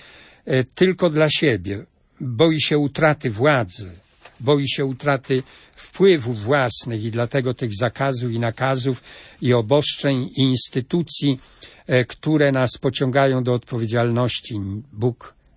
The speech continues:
nie ma ta-, takiej instytucji. Bóg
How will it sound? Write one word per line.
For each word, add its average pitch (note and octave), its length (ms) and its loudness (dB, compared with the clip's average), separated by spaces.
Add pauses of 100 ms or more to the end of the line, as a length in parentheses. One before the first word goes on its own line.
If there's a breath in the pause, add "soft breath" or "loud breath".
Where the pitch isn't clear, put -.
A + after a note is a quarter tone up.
(180)
nie A#2 160 0
ma A2 140 0
ta-, G#2 180 -8 (220)
takiej A2+ 320 -6
instytucji. - 840 -12 (640 loud breath)
Bóg A#2+ 540 -4